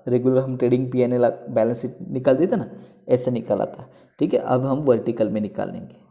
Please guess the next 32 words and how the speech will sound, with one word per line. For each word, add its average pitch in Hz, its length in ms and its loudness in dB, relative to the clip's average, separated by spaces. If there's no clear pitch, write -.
ठीक 190 160 -2
है, 247 60 -2
दे-, 139 140 0
समझ, 127 300 -2
अ, 117 320 0
समझ 135 320 0
जाएगा 143 280 2
आपको, 147 260 -2
don't 123 200 0
worry। 131 200 0
देखिए, - 380 -4
पहले 165 180 4
तो 190 100 0
आपको 175 220 -2
क्या 131 220 2
करना 101 260 -2
पड़ेगा, 98 360 -4
देखिए, 170 340 -2
ये 156 400 4
जो 147 540 0
आपको 123 320 -2
दिख 113 300 -2
रहा 110 340 -2
है 110 280 -6
ये 110 60 0
ट्रायल 110 320 2
बैलेंस, 104 320 -2
इसको 135 240 0
हमको 135 260 -4
कन्वर्ट 127 500 2
करना 110 280 -2
पड़ेगा - 400 -10